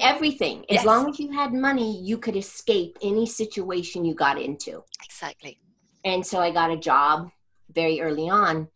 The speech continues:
Speaker 1: But what's interesting about, um, my story is her, my, um, friend's brother ended up becoming my first husband. So initially, I h-, was with him from the time I was fifteen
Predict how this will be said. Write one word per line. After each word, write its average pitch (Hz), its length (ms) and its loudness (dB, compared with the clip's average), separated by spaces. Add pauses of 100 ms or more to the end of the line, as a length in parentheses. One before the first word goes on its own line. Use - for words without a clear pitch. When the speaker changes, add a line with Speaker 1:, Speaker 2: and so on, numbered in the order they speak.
(880)
Speaker 1:
But 233 140 4
what's 269 180 4
interesting 320 460 0
about, 202 520 0
um, 170 380 -2
my 165 140 -2
story 220 580 0 (220)
is 165 120 -2
her, - 400 -18
my, 175 520 0 (100)
um, 139 340 -10
friend's 196 600 -4 (840)
brother 196 420 2
ended 180 280 -4
up 156 160 -2
becoming 165 360 -8
my 147 140 -6
first - 380 -10
husband. 135 440 -12 (140)
So 156 480 -2
initially, 170 840 -6 (280)
I 165 180 0 (680)
h-, 180 60 -18 (360)
was 160 240 -2
with 180 220 -6
him 175 180 -6
from 170 160 -10
the 151 80 -4 (120)
time 160 180 0
I 147 40 -6
was 139 220 -10
fifteen 180 720 -8